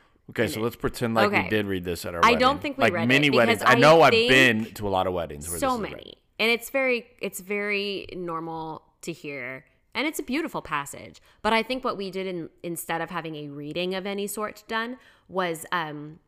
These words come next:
Speaker 2: the Powells spoke. And that's kind of what we did in the
Speaker 1: In
Speaker 2: place
Speaker 1: lieu
Speaker 2: of
Speaker 1: of
Speaker 2: somebody
Speaker 1: that, yeah.
Speaker 2: reading something formalized.
Speaker 1: Okay.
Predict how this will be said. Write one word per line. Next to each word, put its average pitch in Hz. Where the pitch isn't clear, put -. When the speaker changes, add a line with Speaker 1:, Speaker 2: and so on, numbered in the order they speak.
Speaker 2:
the 170
Powells -
spoke. -
And 185
that's -
kind 170
of 156
what 170
we 165
did 151
in 151
the 143
Speaker 1:
In -
Speaker 2:
place 85
Speaker 1:
lieu 180
Speaker 2:
of 87
Speaker 1:
of 87
Speaker 2:
somebody 196
Speaker 1:
that, 233
yeah. 240
Speaker 2:
reading 175
something 180
formalized. 180
Speaker 1:
Okay. 120